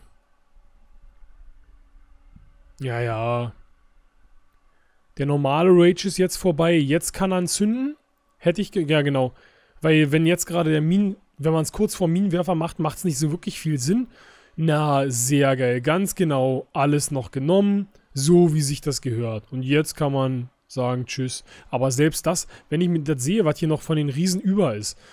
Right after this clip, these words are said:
da, da geht noch einiges. Da geht eigentlich noch einiges, aber man kann schon durchgehen und sagen, gut, okay, komm, das war's. Weil man braucht's halt einfach nicht mehr.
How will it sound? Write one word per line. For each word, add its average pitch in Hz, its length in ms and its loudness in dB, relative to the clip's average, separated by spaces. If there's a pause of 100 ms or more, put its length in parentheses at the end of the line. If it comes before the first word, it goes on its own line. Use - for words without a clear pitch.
(320)
da, 135 240 0
da 143 140 0
geht 156 220 -2
noch 143 140 -2
einiges. 131 680 -2 (580)
Da 135 100 -2
geht 147 320 -2
eigentlich 143 300 -2
noch 143 160 -2
einiges, 139 340 -2
aber 135 160 -2
man 135 180 -4
kann 143 220 -6
schon 139 220 -4
durchgehen 131 520 -2
und 127 100 -4
sagen, 120 300 -2
gut, 117 120 -6
okay, 123 240 -8
komm, 123 280 -8
das 120 220 -8
war's. 127 340 -6 (1040)
Weil 123 720 -2 (240)
man 170 200 2
braucht's 151 300 0
halt 156 120 4
einfach 127 260 -4
nicht 123 160 -10
mehr. 113 220 -10